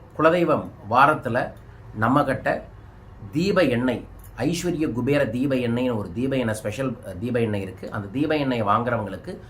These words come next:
பஞ்சகவிய விளக்கு பிரசாதமாக தர இருக்கின்றோம், அன்பளிப்பாக தர இருக்கின்றோம். So,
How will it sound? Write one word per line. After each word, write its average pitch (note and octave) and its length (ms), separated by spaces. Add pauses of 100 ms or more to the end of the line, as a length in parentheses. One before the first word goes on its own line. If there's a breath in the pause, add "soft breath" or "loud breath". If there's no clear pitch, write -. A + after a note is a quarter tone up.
(200 loud breath)
பஞ்சகவிய C3+ 560
விளக்கு G#2+ 440
பிரசாதமாக A2+ 580
தர G2+ 200
இருக்கின்றோம், G#2+ 580 (380 loud breath)
அன்பளிப்பாக A#2+ 600
தர G#2 180
இருக்கின்றோம். G#2+ 580 (280 loud breath)
So, F#2 420